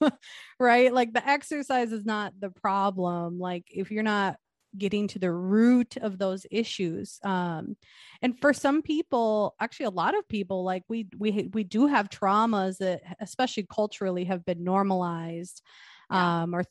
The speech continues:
Speaker 1: or things happen to us that we bury. Like, recently I've had some s-, traumas surface in my life that I didn't even remember,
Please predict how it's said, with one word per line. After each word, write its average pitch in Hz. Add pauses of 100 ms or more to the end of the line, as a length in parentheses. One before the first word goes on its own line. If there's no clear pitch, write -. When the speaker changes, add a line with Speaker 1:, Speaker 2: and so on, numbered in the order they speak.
(120)
Speaker 1:
or 220
things 233
happen 220
to 208
us 190
that 190
we 196
bury. 180
Like, 175
recently 190
I've 180 (500)
had 185
some 185
s-, -
traumas 220
surface 226
in 220
my 202
life 208
that 190
I 220
didn't 226
even 202
remember, 175